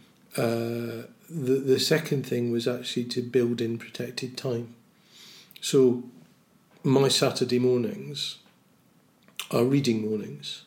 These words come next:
My Sunday mornings, I go to mass and then I go to the gym. Um, I try to fit in, um,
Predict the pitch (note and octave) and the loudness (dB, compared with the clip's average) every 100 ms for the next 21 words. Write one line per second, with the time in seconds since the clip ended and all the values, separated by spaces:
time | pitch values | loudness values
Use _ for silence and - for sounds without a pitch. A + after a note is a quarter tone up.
0 | _ _ _ _ _ _ - - - - | _ _ _ _ _ _ -20 -20 -20 -20
1 | - _ - A#2+ - C3 C3 A#2+ A2+ A2+ | -20 _ -4 -2 4 4 4 4 4 2
2 | A2+ B2 A#2+ - - _ _ A2+ G#2+ A2+ | 0 0 -4 -6 -12 _ _ -2 -2 -2
3 | G2+ A#2+ A#2 A#2 - - - - _ _ | -4 -6 -6 -6 -6 -8 -10 -18 _ _
4 | _ _ - B2 A#2 A#2 A2+ G#2+ G#2+ A#2+ | _ _ -8 -2 0 0 0 -2 -4 0
5 | C3+ G#2+ - - _ _ - - - _ | 0 0 -8 -18 _ _ -20 -20 -20 _
6 | _ - A#2 A#2 A#2 - - - G#2 - | _ -2 2 2 -2 -8 -6 -4 -2 0
7 | C#3 B2+ - - B2 B2+ A2+ A2+ A#2 - | 2 2 0 -2 -2 0 -2 -4 -8 -16
8 | _ _ - B2 A2+ A2 A2+ | _ _ -8 -2 0 0 -2